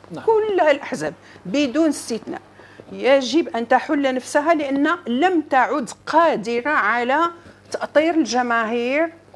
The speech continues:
Speaker 2: ولم تعد البرلمان، آه، أن،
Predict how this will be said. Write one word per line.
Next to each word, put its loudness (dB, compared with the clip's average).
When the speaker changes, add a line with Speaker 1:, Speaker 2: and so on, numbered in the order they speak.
Speaker 2:
ولم 2
تعد 0
البرلمان، 0
آه، -8
أن، -2